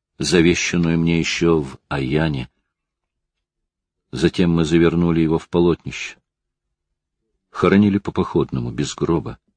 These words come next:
Чёрные тучи давят на горы,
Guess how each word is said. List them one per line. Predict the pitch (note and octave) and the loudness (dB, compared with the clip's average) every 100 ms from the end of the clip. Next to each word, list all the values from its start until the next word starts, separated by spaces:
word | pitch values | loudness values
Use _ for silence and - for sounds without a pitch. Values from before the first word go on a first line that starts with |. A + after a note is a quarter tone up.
| _ _ - _ - - _ _ _ _ _ | _ _ -20 _ -20 -20 _ _ _ _ _
Чёрные | - - A2+ F2+ F#2+ F2+ | -4 4 6 8 6 4
тучи | F#2+ E2+ - | 2 2 2
давят | C#2+ D#2+ C#2 - | 2 2 0 -2
на | C#2+ C#2+ | -2 -2
горы, | B1 A#2 C#3 | 2 4 4